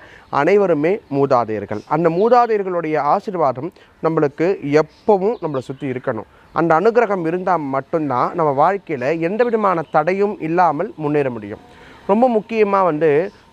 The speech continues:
குலதெய்வத்துடைய வழிபாட்டை பத்தி நான் பல முறை வந்து சொல்லியிருக்கிறேன். ஏன்னா, அது ரொம்ப, ரொம்ப முக்கியம்னு. ஆனா, இந்த குலதெய்வத்துக்கும் முன்னாடி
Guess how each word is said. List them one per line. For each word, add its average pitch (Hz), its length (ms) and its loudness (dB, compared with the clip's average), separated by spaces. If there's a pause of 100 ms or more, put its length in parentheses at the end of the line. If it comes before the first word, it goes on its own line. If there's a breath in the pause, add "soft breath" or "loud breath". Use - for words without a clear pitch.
குலதெய்வத்துடைய 214 800 0
வழிபாட்டை 160 400 -2
பத்தி 147 160 -10
நான் 156 160 -4
பல 143 180 0
முறை 151 200 0
வந்து 139 440 -2
சொல்லியிருக்கிறேன். 127 520 -4
ஏன்னா, 151 160 0
அது 135 180 -2
ரொம்ப, 139 240 -2
ரொம்ப 156 200 -2
முக்கியம்னு. 127 520 -2 (360 loud breath)
ஆனா, 147 360 0
இந்த 156 280 -4
குலதெய்வத்துக்கும் 190 720 0
முன்னாடி 170 560 0